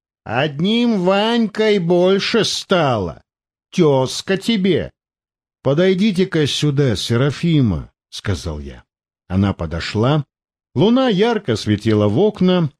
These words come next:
Ну и страшнюга она у меня была, Серафима, мартышка в платочке. "Наклонитесь". Я поцеловал ее в морщинистую щеку, жесткую,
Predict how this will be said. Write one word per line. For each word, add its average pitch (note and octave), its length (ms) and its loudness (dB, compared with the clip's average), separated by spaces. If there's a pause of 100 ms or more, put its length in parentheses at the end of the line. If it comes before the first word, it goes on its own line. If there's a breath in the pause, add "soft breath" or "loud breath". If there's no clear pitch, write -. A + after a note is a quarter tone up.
(380)
Ну C#3+ 300 2
и C#3+ 120 0
страшнюга F#3+ 1200 0
она F#3 260 2
у E3+ 100 2
меня D#3 440 2
была, C#3 400 2
Серафима, C3+ 1040 0 (460)
мартышка C#3+ 880 2
в - 120 -12
платочке. B2+ 880 -2 (640)
"Наклонитесь". E3+ 1160 0 (520)
Я A#3 180 2
поцеловал C#3+ 760 0
ее D#3+ 200 2
в A2+ 100 -2
морщинистую B2+ 920 0
щеку, E2 640 -6 (280)
жесткую, E3 840 0